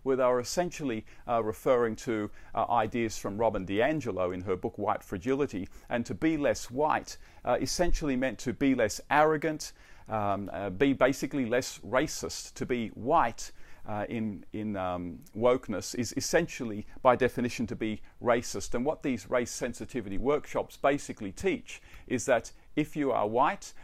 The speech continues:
then you are a racist, and you need to figure out exactly everything you do that is racist. If you are not white, then you are a victim of racism.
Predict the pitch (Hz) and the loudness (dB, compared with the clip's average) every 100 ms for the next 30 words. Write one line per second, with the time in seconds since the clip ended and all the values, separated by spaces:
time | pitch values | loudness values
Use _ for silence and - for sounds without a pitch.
0 | - 120 120 107 98 92 - 123 156 - | -4 0 2 2 2 2 2 2 2 -2
1 | 208 - - 127 120 110 107 104 143 120 | -4 -4 -6 -4 -2 -4 -6 -6 -4 0
2 | 113 113 - 92 117 - 139 120 135 147 | 2 2 0 -2 -2 -2 -2 -2 -2 -2
3 | 139 127 117 107 117 127 127 101 98 92 | -4 -2 -2 -4 -4 -2 -2 -4 -6 0
4 | 120 151 - 190 - - - - 117 139 | 0 2 -4 -4 -8 -14 -16 -10 -6 0
5 | 120 113 139 170 117 107 107 - 113 113 | 0 2 2 2 0 0 0 -2 -4 -2
6 | 107 101 98 90 135 - 113 104 - - | -2 0 -2 -4 -6 -4 -4 -4 -10 -2
7 | 120 107 110 104 - 110 95 60 | 0 2 2 2 2 0 0 -6